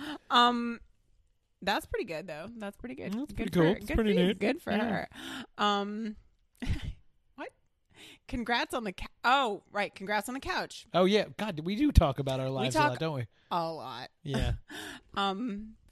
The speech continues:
Speaker 1: field recorder s-, he just, he's just responding, like, <laughs> like, note by note. Field recorder
Speaker 2: Because
Speaker 1: sounds
Speaker 2: he's a
Speaker 1: cool.
Speaker 2: true Blue
Speaker 1: He d-,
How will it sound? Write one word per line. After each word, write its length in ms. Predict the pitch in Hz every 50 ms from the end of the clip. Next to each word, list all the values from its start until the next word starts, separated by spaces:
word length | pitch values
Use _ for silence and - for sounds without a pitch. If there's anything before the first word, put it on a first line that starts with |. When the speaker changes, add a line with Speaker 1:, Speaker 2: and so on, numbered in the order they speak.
| - _ -
Speaker 1:
field 240 | 240 254 262 254 254
recorder 480 | 262 262 254 - 226 208 202 202 190
s-, 160 | 202 - - - -
he 200 | - 220 247 247
just, 180 | - 254 240 _ _ _
he's 220 | - 226 247 233 208
just 220 | - 277 262 -
responding, 640 | 269 262 - - 190 180 190 208 220 202 185 180 180
like, 220 | 185 185 180 - _ - - - - - - - - - - _ _ _ _ _
<laughs> 800 | _ _ _ _ _ _ _ _ _ _ - - - - 392 -
like, 220 | 269 254 247 240
note 340 | 226 247 262 220 233 247 - -
by 140 | 220 202
note. 380 | 196 190 208 214 196 190 180 - - - - - _ _
Field 220 | - 285 330 330 294
recorder 320 | 302 311 - 277 240 226 226
Speaker 2:
Because 160 | 220 262 220
Speaker 1:
sounds 100 | 202 262
Speaker 2:
he's 100 | 285 -
a 80 | 285 -
Speaker 1:
cool. 200 | - 302 247 220
Speaker 2:
true 260 | 214 214 208 208 196
Blue 260 | 147 170 170 175 170 165
Speaker 1:
He 40 |
d-, 40 | 156